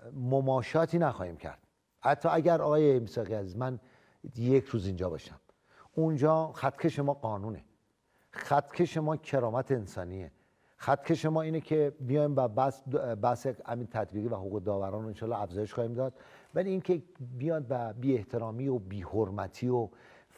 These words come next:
فضایی رو که بخوایم ایجاد کنیم، بر نخواهیم تابید.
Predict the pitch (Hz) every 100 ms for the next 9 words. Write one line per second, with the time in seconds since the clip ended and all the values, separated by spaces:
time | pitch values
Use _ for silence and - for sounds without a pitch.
0 | - 139 110 160 165 143 - 127 110 113
1 | 131 127 117 120 - 120 156 127 117 151
2 | 147 156 131 123 104 90 80 76